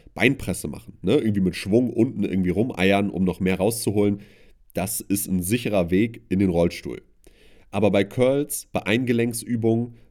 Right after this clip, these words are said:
Isolationsbewegungen, die du kontrolliert mit Schwung ausführst, ist in der Regel das Risiko ziemlich gering.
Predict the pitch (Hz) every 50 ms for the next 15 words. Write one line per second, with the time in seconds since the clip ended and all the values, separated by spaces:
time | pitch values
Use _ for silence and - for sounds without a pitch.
0 | _ - 98 - 107 101 98 98 - - 110 127 117 - 131 110 101 110 113 104
1 | 110 107 95 101 95 98 92 - - 117 117 117 117 104 95 98 113 123 - 95
2 | 92 - - 110 117 127 - - 101 101 - - - 98 98 98 - - _ _
3 | _ _ _ - 107 113 113 - - 104 95 90 87 85 92 95 98 107 92 -
4 | 92 - - 87 92 101 104 104 101 95 - - 95 92 90 - - - _ -
5 | - - 113 104 98 87 82 - - 78 69 71 67 67 -